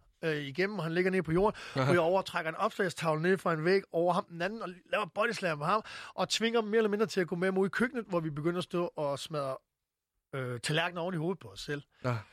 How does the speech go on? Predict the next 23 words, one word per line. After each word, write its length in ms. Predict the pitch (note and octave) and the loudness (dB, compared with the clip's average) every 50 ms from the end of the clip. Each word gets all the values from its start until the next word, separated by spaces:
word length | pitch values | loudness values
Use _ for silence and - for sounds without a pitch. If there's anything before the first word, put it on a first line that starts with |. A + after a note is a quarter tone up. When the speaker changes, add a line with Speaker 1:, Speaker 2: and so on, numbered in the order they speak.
| - - _ _ _ _ - | -20 -20 _ _ _ _ -8
Speaker 1:
Og 100 | D#3+ D3+ | -8 -6
ned 80 | C3+ C#3+ | -4 -4
i 80 | D3 | -4
jorden 340 | D#3 D3 C3 D3+ D3+ C#3+ B2 | -4 -4 -4 -4 -4 -6 -8
og 60 | A2 | -10
sådan 100 | - - | -18 -20
nogle 100 | C#3+ C3 | -20 -16
ting. 140 | - - D3 C3+ | -10 -4 0 0
Speaker 2:
Ja, 80 | B2+ A#2 | 0 0
ja. 60 | A2 A2+ | 0 -4
Speaker 1:
Du 80 | C#3+ | -8
ved, 180 | C3 B2 A#2+ A#2+ | -8 -10 -10 -10
og, 200 | B2 B2 A#2 - - | -10 -10 -10 -10 -6
og 220 | - C3+ B2+ B2 | -6 -6 -6 -2
raseret 440 | C3+ C3 - - - G3 G3 F#3+ - | -4 -2 -2 0 2 2 0 0 -2
det 80 | F#3+ F3 | -4 -2
her, 140 | G3 G3 G3 | 0 0 0
og 140 | - D#3+ | -2 -4
så 260 | - - G#3+ G3 F3 E3 - _ C3 _ _ - | -2 0 2 0 0 0 -6 _ -20 _ _ -14
falder 160 | D3 B2 A#2 | -14 -14 -12
jeg 100 | A2 G#2+ | -14 -16
i 60 | G2+ | -14
søvn, 440 | - - - D#3+ F3+ F#3 F#3 F3+ F3 | -12 -8 -8 -8 -8 -8 -14 -18 -20